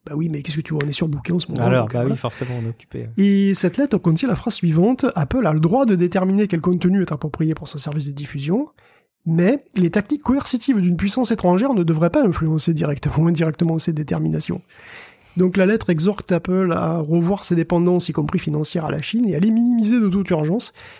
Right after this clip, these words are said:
Speaker 1: et à expliciter officiellement la raison pour laquelle, euh, il ne veut plus du problème avec Jon Stewart. Donc l'article d'Ars Technica mentionne aussi de manière fort sagace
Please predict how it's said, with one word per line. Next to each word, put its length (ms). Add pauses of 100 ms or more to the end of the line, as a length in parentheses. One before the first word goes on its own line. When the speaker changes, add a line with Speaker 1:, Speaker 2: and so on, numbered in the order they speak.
(120)
Speaker 1:
et 120
à 20
expliciter 720
officiellement 800 (180)
la 160
raison 340
pour 140
laquelle, 380
euh, 280
il 200
ne 80
veut 260
plus 320
du 180
problème 680
avec 380
Jon 160
Stewart. 340 (880)
Donc 200
l'article 500
d'Ars 200
Technica 420
mentionne 300
aussi 200
de 60
manière 280
fort 180
sagace 480